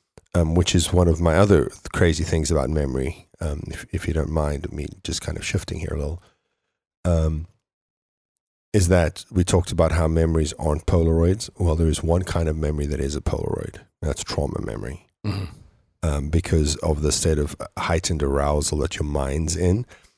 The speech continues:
Speaker 1: it actually does code, um, that, and you can recall it, um, immediately.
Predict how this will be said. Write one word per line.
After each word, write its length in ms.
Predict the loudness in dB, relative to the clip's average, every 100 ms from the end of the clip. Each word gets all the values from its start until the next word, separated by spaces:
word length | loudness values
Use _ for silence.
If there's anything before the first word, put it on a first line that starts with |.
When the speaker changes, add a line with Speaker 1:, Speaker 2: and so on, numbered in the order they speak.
| _ -4
Speaker 1:
it 120 | -2
actually 300 | -2 -2 -4
does 320 | -2 -2 -2
code, 680 | -2 0 4 4 4 -2 -6 -16 _ _ _ _ -6
um, 220 | -4 -2
that, 280 | -2 -2 -2
and 140 | 0
you 100 | 2
can 540 | 0 0 2 2 0 -2
recall 640 | -2 -4 -4 -2 0 -2
it, 300 | -4 -4 -6 -10 _ _ -8
um, 460 | -4 -4 -6 -10 -16 _ -20 _ _ _ _ 2
immediately. 720 | 4 4 0 -4 -6 -6 -8